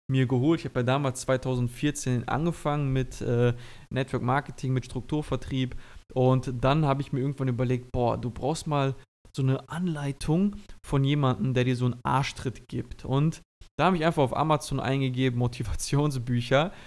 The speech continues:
Und da kam dieses Buch. Und dieses Buch, der Titel ist Reden ist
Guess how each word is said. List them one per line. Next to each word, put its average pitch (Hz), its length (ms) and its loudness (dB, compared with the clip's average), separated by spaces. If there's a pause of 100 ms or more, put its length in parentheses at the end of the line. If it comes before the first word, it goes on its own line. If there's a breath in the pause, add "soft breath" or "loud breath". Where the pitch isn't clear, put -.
(120 loud breath)
Und 131 100 0
da 131 80 6
kam 143 380 2
dieses 151 480 -2
Buch. 127 500 0
Und 127 100 0
dieses 135 300 -2
Buch, 170 480 -4 (240 loud breath)
der 127 160 0
Titel - 300 0
ist 151 400 0 (280)
Reden 202 380 4
ist - 460 -4